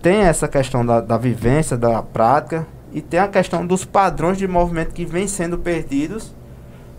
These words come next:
desde criança, como a Edgley falou, vai,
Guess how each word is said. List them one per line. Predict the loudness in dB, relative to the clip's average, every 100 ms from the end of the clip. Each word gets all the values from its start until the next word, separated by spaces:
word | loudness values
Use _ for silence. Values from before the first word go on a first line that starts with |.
| -20 -12 -2
desde | 2 2 0
criança, | -6 -4 -2 -2 -6 -10
como | -6
a | -6
Edgley | -6 -4 -4
falou, | -2 -2 -2
vai, | -2 -4